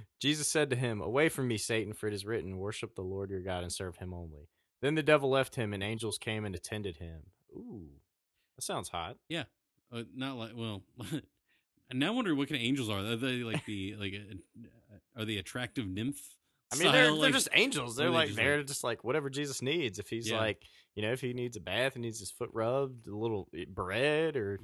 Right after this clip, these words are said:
Speaker 1: you know.
Speaker 2: Are they little winged angel babies? Like,
Speaker 1: Yeah,
Speaker 2: jumping
Speaker 1: yeah,
Speaker 2: around?
Speaker 1: whatever, man.
Speaker 2: Um,
Speaker 1: Well, no, not babies. Don't. That's weird. They, they were,
Speaker 2: Yeah.
Speaker 1: like, full grown, very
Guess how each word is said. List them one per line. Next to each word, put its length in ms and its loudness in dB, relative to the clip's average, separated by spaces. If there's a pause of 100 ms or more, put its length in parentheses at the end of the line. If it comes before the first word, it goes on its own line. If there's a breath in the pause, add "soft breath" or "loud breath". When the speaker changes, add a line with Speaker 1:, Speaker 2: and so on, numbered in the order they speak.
Speaker 1:
you 140 -4
know. 340 -6
Speaker 2:
Are 40 -8
they 80 -4
little 320 -4
winged 340 -4
angel 260 -4
babies? 640 -8
Like, 140 0
Speaker 1:
Yeah, 60 -2
Speaker 2:
jumping 280 2
Speaker 1:
yeah, 120 0
Speaker 2:
around? 160 2
Speaker 1:
whatever, 420 -4
man. 420 -6
Speaker 2:
Um, 220 2
Speaker 1:
Well, 180 8
no, 140 4
not 260 2
babies. 380 6
Don't. 200 -6 (100)
That's 260 -6 (100)
weird. 300 -6
They, 100 -4
they 220 -2
were, 60 2
Speaker 2:
Yeah. 40 4
Speaker 1:
like, 220 4 (100)
full 200 0
grown, 580 -2 (920)
very 520 0